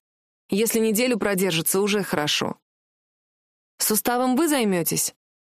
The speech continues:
«Конечно, Сашенька, лично займусь. Но при одном условии. Тебя рядом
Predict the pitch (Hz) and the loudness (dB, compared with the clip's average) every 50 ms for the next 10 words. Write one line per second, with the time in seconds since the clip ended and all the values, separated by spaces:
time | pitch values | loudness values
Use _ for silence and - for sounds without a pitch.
0 | _ _ - - 160 156 - 160 180 185 - - 254 - - 330 311 - - 202 | _ _ -4 -2 0 0 2 0 0 0 0 0 0 0 0 0 0 0 0 -2
1 | 214 - 165 151 151 190 - - - 339 302 302 330 330 302 269 262 269 269 - | 0 0 0 0 0 0 0 0 0 0 0 2 2 2 2 2 0 0 0 -2
2 | - - _ _ _ _ _ - 180 190 180 214 214 214 220 208 233 233 240 277 | -4 -6 _ _ _ _ _ -2 -2 0 0 0 0 0 2 2 2 2 2 0
3 | 269 - 320 330 320 226 160 131 123 - - _ _ _ _ - - - - 190 | 0 0 0 0 0 0 0 0 -2 -4 -6 _ _ _ _ -8 -6 -2 0 0
4 | 160 156 151 143 147 156 175 226 277 302 262 302 302 302 311 311 | 0 0 0 0 0 0 0 0 0 0 0 0 0 0 -2 -2